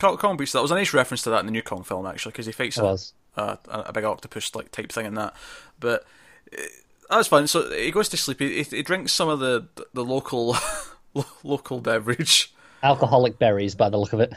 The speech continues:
Speaker 1: Yeah. Uh, he, he gets knocked out, and they put him on a raft.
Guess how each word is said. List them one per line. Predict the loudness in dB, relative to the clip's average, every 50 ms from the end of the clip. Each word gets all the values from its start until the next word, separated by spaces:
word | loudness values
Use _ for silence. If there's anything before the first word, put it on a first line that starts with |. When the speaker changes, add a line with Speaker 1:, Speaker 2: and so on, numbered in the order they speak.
| -12 -4
Speaker 1:
Yeah. | 0 2 2 2 2 -2 -4 -18 -20 -20 -20 -16 -4
Uh, | 0 2 4 4 4
he, | 4 2 0 -2 -2
he | -2 0
gets | 0 0 0 2
knocked | 0 0 0 0 0
out, | 0 0 0
and | 0 -2
they | -4 -4
put | -4 -2 0
him | 2
on | 2 2
a | 4
raft. | 4 4 4 4 2 0 -4 -16